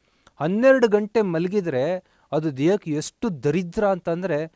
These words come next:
ತುಂಬ ಆ ದಿನ ಫುಲ್ ಹ್ಯಾಂಗ್ ಓವರಲ್ಲಿ ಇರ್ತೀರಾ. ಡ್ರಿಂಕ್ಸ್ ಮಾಡಿದವ್ರಿಗೆ ಹ್ಯಾಂಗ್ ಓವರ್ ಆಗುತ್ತೆ ಅಂತಾರಲ್ಲ, ಅದಕ್ಕಿಂತ ದೊಡ್ಡ ಹ್ಯಾಂಗ್ ಓವರ್ ನಿಮಗಾಗಿರುತ್ತೆ. ಓವರ್ ಸ್ಲೀಪ್ಡ್ ಪರ್ಸನ್. ಹೆಚ್ಚು ಸ್ಲೀಪ್ ಮಾಡೋದು ದೇಹಕ್ಕೆ ಒಳ್ಳೇದೇ ಅಲ್ಲ, ತುಂಬ ಕೆಟ್ಟದದು.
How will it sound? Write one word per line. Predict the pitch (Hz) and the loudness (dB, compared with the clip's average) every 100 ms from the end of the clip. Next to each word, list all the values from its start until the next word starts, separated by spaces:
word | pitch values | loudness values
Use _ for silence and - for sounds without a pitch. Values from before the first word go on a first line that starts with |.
| _ _ _ | _ _ _
ತುಂಬ | 208 240 277 | -2 0 4
ಆ | 247 180 | 6 6
ದಿನ | 180 220 254 | 6 4 2
ಫುಲ್ | - 240 | 0 -2
ಹ್ಯಾಂಗ್ | 196 202 | -2 2
ಓವರಲ್ಲಿ | 226 220 214 | 4 4 4
ಇರ್ತೀರಾ. | 208 202 180 117 - _ _ _ | 0 0 0 0 -4 _ _ _
ಡ್ರಿಂಕ್ಸ್ | 127 156 202 233 - | -4 0 0 -2 -6
ಮಾಡಿದವ್ರಿಗೆ | 220 202 196 202 | -2 0 0 -2
ಹ್ಯಾಂಗ್ | 180 190 190 | -4 -2 0
ಓವರ್ | 190 | 2
ಆಗುತ್ತೆ | 180 175 175 | 2 0 -4
ಅಂತಾರಲ್ಲ, | 165 143 131 | -4 -4 0
ಅದಕ್ಕಿಂತ | 180 135 139 - 208 202 | 0 0 -4 -6 -4 -2
ದೊಡ್ಡ | 185 160 156 156 | -2 -2 -4 -4
ಹ್ಯಾಂಗ್ | 180 180 | -4 -2
ಓವರ್ | 185 175 | -2 -2
ನಿಮಗಾಗಿರುತ್ತೆ. | 156 156 151 143 131 - 101 _ _ _ | -4 -4 -4 -4 -8 -8 -10 _ _ _
ಓವರ್ | 160 180 190 190 | 2 4 4 0
ಸ್ಲೀಪ್ಡ್ | - 156 156 147 | -4 -6 -4 -6
ಪರ್ಸನ್. | - 120 - 104 - _ _ _ _ - | -6 -10 -10 -18 -18 _ _ _ _ 0
ಹೆಚ್ಚು | 185 - 240 | 0 0 -4
ಸ್ಲೀಪ್ | - 190 196 - | -4 -4 -4 -2
ಮಾಡೋದು | 180 170 160 170 135 | 0 0 0 -4 -4
ದೇಹಕ್ಕೆ | 147 160 147 | -6 -6 -8
ಒಳ್ಳೇದೇ | 113 117 147 147 | -4 -2 -2 -2
ಅಲ್ಲ, | 135 151 | -2 -4
ತುಂಬ | 151 - 156 202 226 226 | -6 -10 -8 -6 -2 -2
ಕೆಟ್ಟದದು. | 214 151 117 107 | -2 -8 -8 -12